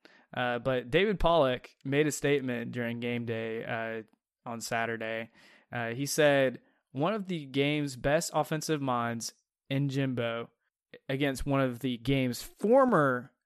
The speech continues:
best offensive minds in Gus." So that's how he was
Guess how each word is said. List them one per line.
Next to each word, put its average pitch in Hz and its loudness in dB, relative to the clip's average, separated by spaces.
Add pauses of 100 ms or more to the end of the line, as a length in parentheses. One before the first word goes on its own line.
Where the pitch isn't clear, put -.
(140)
best 165 4
offensive 123 -8
minds 113 -10 (120)
in 123 -8
Gus." - -14 (280)
So 139 -8
that's 143 2
how 160 2
he 147 0
was 139 -6